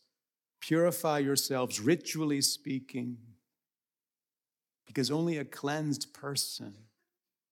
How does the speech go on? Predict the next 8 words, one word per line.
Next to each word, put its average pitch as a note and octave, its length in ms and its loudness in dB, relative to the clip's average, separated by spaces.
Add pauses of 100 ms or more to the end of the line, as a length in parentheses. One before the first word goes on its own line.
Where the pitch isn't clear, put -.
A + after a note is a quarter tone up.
could B2 180 -6
be C3 200 2
in B2 120 2
relationship A#2+ 960 -8 (1000)
with B2+ 160 -6
a A2+ 60 -6
holy A2 440 -8
God. G#2 360 -16